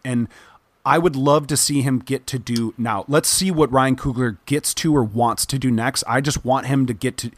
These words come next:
he's gonna have carte blanche. Dude's gonna be able to do whatever he wants to do, and I'm excited for that future because of Black Panther, but, um, hopefully he doesn't end up making his own new Star Wars trilogy, but maybe that's what he wants to do,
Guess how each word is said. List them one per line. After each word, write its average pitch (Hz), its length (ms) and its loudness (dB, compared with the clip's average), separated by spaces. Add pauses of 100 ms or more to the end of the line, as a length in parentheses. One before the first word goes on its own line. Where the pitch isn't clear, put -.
(200)
he's 202 220 2
gonna 165 220 4
have 120 300 0
carte - 280 0
blanche. 95 480 -8
Dude's 160 220 0
gonna 139 160 2
be 127 80 2
able 117 120 0
to 107 60 -8
do 110 100 -4
whatever 110 380 0
he 131 80 4
wants 123 300 2
to 123 60 -8
do, 120 320 2 (380)
and 127 100 -2
I'm 123 140 2
excited 135 580 2
for - 140 -8
that 120 180 -2
future 151 560 -2
because 139 280 0
of 139 80 2
Black 143 240 2
Panther, 151 360 -2
but, 113 320 -4
um, 98 360 -4 (720)
hopefully 185 360 2
he 185 140 0
doesn't 165 320 4
end 131 160 0
up 110 80 -4
making 110 400 -2
his 110 180 -2
own 98 460 -2
new 113 400 4
Star 107 260 2
Wars 95 240 0
trilogy, 117 460 0
but 180 160 4
maybe 185 240 2
that's 185 180 2
what 180 160 2
he 170 60 2
wants 143 340 0
to 123 100 -8
do, 123 380 -4